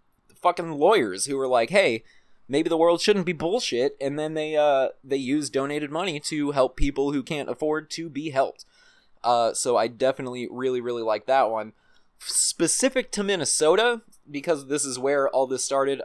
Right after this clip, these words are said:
obviously, in cities all over the place, there's, like, a crazy <laughs> amount of damage now, uh, but there is,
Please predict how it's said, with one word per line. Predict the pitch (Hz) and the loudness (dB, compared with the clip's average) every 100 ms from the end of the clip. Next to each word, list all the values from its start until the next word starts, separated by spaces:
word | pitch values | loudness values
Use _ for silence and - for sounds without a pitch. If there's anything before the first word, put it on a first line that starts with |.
| - | 2
obviously, | 147 170 135 127 143 139 | 8 8 8 0 -2 -4
in | 123 | -4
cities | - 123 117 | -6 -6 -4
all | 117 | -2
over | 117 110 | -2 -2
the | 104 | -6
place, | 113 104 | -6 -6
there's, | - 104 | -6 -6
like, | 101 95 - _ _ _ - | -4 -6 -12 _ _ _ -4
a | 139 | 0
crazy | 180 208 190 190 | 4 4 4 2
<laughs> | |
amount | 208 175 185 | 2 4 4
of | 175 | 4
damage | 202 208 185 160 | 2 2 0 -2
now, | 160 151 143 143 - | 0 2 2 0 -2
uh, | 139 135 | 2 2
but | 131 147 | 2 2
there | 160 147 | 2 2
is, | 147 180 180 180 | 2 0 0 -4